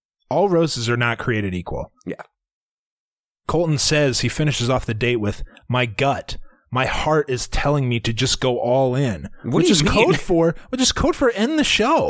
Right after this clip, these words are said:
Speaker 2: <laughs>
Speaker 1: There's no
Speaker 2: Yeah.
Speaker 1: reason to keep doing this. I hope she doesn't win just because I want there to be some tension going through the rest of the show. I want there to be question about who's gonna win.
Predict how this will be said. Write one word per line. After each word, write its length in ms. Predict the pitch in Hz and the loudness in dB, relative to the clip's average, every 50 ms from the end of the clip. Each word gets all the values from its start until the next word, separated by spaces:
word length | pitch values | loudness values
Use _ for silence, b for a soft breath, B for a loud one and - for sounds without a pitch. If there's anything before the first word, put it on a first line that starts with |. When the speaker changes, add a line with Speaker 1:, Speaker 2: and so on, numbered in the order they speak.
| - - - | 0 0 0
Speaker 2:
<laughs> 180 | - - - 170 | -2 -4 -2 0
Speaker 1:
There's 180 | 208 277 - | 2 2 2
no 120 | 240 254 277 | 2 2 2
Speaker 2:
Yeah. 60 | 277 | 4
Speaker 1:
reason 260 | 277 285 302 254 262 254 | 4 2 0 0 0 0
to 60 | 262 | 0
keep 240 | - - 269 240 214 | 0 0 -2 0 0
doing 280 | 220 254 330 349 269 143 | 2 2 2 4 2 0
this. 440 | 98 82 - - - - - - - _ _ _ _ _ _ _ b b b b b | -2 -4 -6 -4 -4 -2 -4 -4 -8 _ _ _ _ _ _ _ b b b b b
I 160 | - 208 269 | 0 0 2
hope 300 | 269 - - 214 240 277 | 2 2 2 2 2 2
she 180 | - - - 262 | 0 -2 -2 0
doesn't 320 | 214 220 220 214 226 185 | 0 0 0 2 0 2
win 180 | 156 170 196 220 | 2 2 2 2
just 160 | 175 180 - - | 2 0 0 0
because 200 | 185 180 190 175 | 0 0 0 2
I 60 | 175 | 2
want 180 | 156 160 170 160 | 2 2 2 2
there 60 | 170 160 | 0 0
to 40 | 156 | 2
be 100 | 147 147 | 0 0
some 160 | - - 139 123 | 0 0 -2 -2
tension 420 | - - 147 143 - - 135 120 | 0 0 0 0 0 0 -2 0
going 280 | 110 123 123 120 123 117 | 0 0 0 0 -2 -2
through 140 | - 123 | -2 -2
the 80 | 110 110 | 0 0
rest 180 | 107 107 - - | 0 0 -2 -4
of 60 | 107 - | -6 -8
the 40 | |
show. 140 | - - - B B B B B | -8 -8 -10 B B B B B
I 100 | 107 127 | -4 -2
want 320 | 131 135 147 160 170 165 | 0 0 2 0 0 0
there 280 | 156 156 156 147 143 143 | 0 2 2 4 2 2
to 160 | 143 - 151 | 0 -2 -2
be 180 | 131 135 131 123 | 0 0 0 0
question 420 | 110 - - 139 127 - - 120 107 | 0 -2 -2 0 0 0 -2 -2 -2
about 180 | 101 101 98 - | -2 -2 -2 -2
who's 160 | 123 113 - | -4 -4 -4
gonna 160 | - 107 101 | -4 -2 -2
win. 200 | 92 85 76 85 | -2 -4 -6 -8